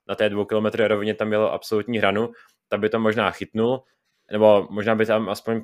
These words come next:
přivezl tu skupinu blíže a dal by šanci, eh, vlastně té skupině ještě zabojovat o výhru, protože takhle se tam závodníci střídali a samozřejmě Matěj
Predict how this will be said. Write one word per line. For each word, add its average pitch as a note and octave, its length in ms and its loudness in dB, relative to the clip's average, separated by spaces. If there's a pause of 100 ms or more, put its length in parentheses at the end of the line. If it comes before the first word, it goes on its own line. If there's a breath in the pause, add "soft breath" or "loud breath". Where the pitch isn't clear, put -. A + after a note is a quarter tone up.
přivezl A2 300 -2
tu A#2 100 -4
skupinu A2+ 420 -6
blíže G2+ 500 0 (360 soft breath)
a G2+ 60 -4
dal G#2 140 4
by G#2+ 140 0
šanci, G#2 640 0
eh, G2 540 0 (100)
vlastně G2 540 -4 (340)
té G2+ 120 0
skupině G#2+ 360 -6
ještě G#2+ 200 -6
zabojovat G#2+ 420 4
o G#2 80 -2
výhru, G2 420 0 (380 soft breath)
protože G#2 540 0
takhle G#2+ 240 0
se - 60 -14
tam A2+ 240 0
závodníci G#2 460 2
střídali A2 440 2
a G2+ 120 0
samozřejmě A#2 580 0 (240)
Matěj G#2 300 0